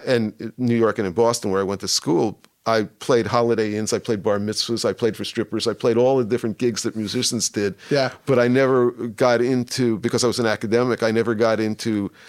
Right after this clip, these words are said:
Speaker 1: the packaging of that. So people go out and say, "I wrote five tunes today." Well, I probably wrote five tunes today, except they're not finished tunes and probably will never <laughs> be finished tunes.
Speaker 2: Right, sure.
Speaker 1: They're just, um,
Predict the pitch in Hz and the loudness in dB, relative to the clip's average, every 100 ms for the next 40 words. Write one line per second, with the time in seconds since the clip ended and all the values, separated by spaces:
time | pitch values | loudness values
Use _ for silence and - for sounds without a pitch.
0 | - - 113 147 127 120 120 110 101 95 | -14 -8 -4 0 0 0 -4 -4 -4 -4
1 | 101 90 98 95 95 95 _ - - - | -4 -6 -2 -2 -2 -4 _ -20 -6 0
2 | 117 - 131 131 110 110 107 - 107 - | 0 0 0 2 4 4 2 0 -2 0
3 | 107 104 - 120 120 113 - 113 101 135 | 0 0 -2 0 2 2 2 0 0 0
4 | 135 - 110 95 - - 123 135 165 127 | 0 0 0 -2 -4 -6 0 2 4 2
5 | 120 113 120 104 - 135 - 107 101 101 | 2 2 0 0 0 -4 -2 -2 -2 -2
6 | 110 - 101 104 107 - 117 101 - _ | -4 -2 -2 -2 -4 -4 -4 -4 -8 _
7 | _ - - 127 107 101 92 - 95 98 | _ -10 -2 -2 -2 -4 -6 -2 -2 -2
8 | 98 90 107 - - 113 147 135 - 123 | -4 -6 -8 -6 -6 -4 -4 -4 -4 -2
9 | 113 160 147 113 - 127 110 113 120 110 | 2 2 2 0 -2 -2 -2 0 0 2
10 | 123 117 - - 110 107 104 98 | 2 2 0 -4 -4 -2 -2 -4